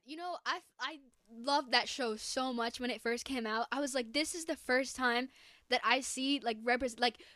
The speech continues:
you talk, Tali, you talk about what you, how, how you felt when you saw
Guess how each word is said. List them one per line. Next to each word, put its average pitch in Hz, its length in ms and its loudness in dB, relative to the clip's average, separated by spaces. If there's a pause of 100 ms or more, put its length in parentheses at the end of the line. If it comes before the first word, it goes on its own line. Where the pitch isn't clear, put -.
you 285 120 -2
talk, 285 280 2
Tali, 247 260 4
you 277 100 -2
talk 285 200 -4
about 233 300 0 (160)
what 247 200 -2
you, 240 180 -10
how, 233 180 -4 (100)
how 269 160 2
you 269 180 -4
felt 247 400 0
when 240 160 0
you 254 100 0
saw 240 420 2